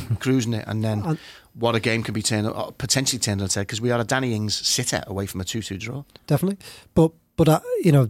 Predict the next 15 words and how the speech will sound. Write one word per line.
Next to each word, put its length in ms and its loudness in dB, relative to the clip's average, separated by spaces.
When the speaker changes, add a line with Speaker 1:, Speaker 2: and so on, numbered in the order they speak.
Speaker 2:
as 120 4
you 80 2
say, 180 6
that 180 2
game 220 6
turned 280 4
on 40 4
its 120 -2
head 260 0
because 260 2
it 160 0
was, 180 0
because 160 -2
Adrian 340 4
made 320 4